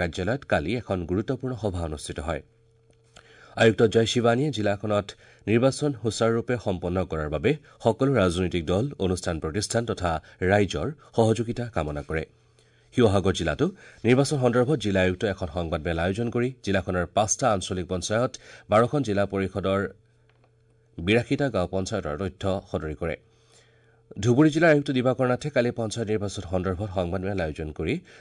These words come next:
জিলাখনৰ মুঠ এশ আঠাইছখন গাঁও পঞ্চায়তৰ লগতে বিছখন জিলা পৰিষদ আৰু দহখন আঞ্চলিক গাঁও পঞ্চায়তৰ নিৰ্বাচন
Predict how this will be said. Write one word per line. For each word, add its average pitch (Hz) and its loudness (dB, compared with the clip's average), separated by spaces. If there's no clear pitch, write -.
জিলাখনৰ 131 2
মুঠ 135 -2
এশ 104 -2
আঠাইছখন 104 -2
গাঁও 90 0
পঞ্চায়তৰ 87 -4
লগতে 80 -4
বিছখন 101 -4
জিলা 78 -4
পৰিষদ 127 0
আৰু 90 -2
দহখন 120 0
আঞ্চলিক 117 -4
গাঁও 101 -2
পঞ্চায়তৰ 95 -6
নিৰ্বাচন 85 -6